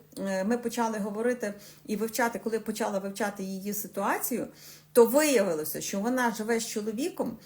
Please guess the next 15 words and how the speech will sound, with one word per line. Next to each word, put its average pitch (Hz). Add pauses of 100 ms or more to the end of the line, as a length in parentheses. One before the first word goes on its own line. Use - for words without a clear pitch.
(160)
бо 208
її 240
видали 262
заміж 240
за 208
того, 302
за -
кого 262
треба 196
було. 147 (760)
І 269
вона 269
по-іншому 233
не 233
може. 170